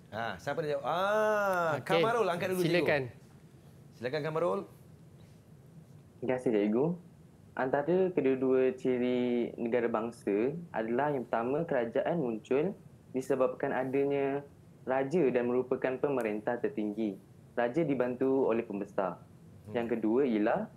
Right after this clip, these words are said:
Speaker 3: raja dikaitkan pula dengan Dewa Siva.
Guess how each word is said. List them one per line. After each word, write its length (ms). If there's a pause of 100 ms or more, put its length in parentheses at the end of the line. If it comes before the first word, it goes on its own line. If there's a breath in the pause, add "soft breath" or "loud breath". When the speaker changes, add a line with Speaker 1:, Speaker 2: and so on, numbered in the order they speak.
(120)
Speaker 3:
raja 300
dikaitkan 480
pula 260
dengan 540 (100)
Dewa 340
Siva. 520